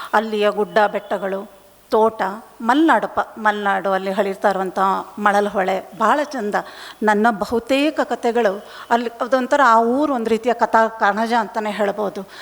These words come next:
ನನ್ನ ಸೀತಾಳೆ ದಂಡೆಯ ಸದ್ದಿಲ್ಲದ ಕಥೆಗಳಲ್ಲಿ ಸಾಕಷ್ಟು ಕಥೆಗಳು ಬಂದಿದ್ದು ಅಲ್ಲಿನೇ. ಸೀತಾಳೆ ದಂಡೆಯ, ಆ, ಸದ್ದಿಲ್ಲದ ಕಥೆಗಳ ಪಬ್ಲಿಷರ್ ಪೂರ್ಣಿಮಾ ಇದ್ದಾರೆ, ಬಿಡುಗಡೆ ಮಾಡಿದಂಥ ಸೀತಾರಾಮ್ ಸರ್ ಕೂಡ ಇಲ್ಲೇ ಇದ್ದಾರೆ. ಇದು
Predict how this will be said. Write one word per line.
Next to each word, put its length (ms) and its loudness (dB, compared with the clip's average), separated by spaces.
ನನ್ನ 180 2
ಸೀತಾಳೆ 500 0
ದಂಡೆಯ 340 0
ಸದ್ದಿಲ್ಲದ 480 0
ಕಥೆಗಳಲ್ಲಿ 760 2
ಸಾಕಷ್ಟು 640 0
ಕಥೆಗಳು 400 0
ಬಂದಿದ್ದು 680 -2
ಅಲ್ಲಿನೇ. 480 0
ಸೀತಾಳೆ 400 2
ದಂಡೆಯ, 380 4
ಆ, 340 -2
ಸದ್ದಿಲ್ಲದ 500 2
ಕಥೆಗಳ 500 0
ಪಬ್ಲಿಷರ್ 600 -2
ಪೂರ್ಣಿಮಾ 460 2
ಇದ್ದಾರೆ, 360 2
ಬಿಡುಗಡೆ 380 0
ಮಾಡಿದಂಥ 480 -2
ಸೀತಾರಾಮ್ 540 2
ಸರ್ 220 0
ಕೂಡ 180 -4
ಇಲ್ಲೇ 340 -2
ಇದ್ದಾರೆ. 440 -6
ಇದು 240 -14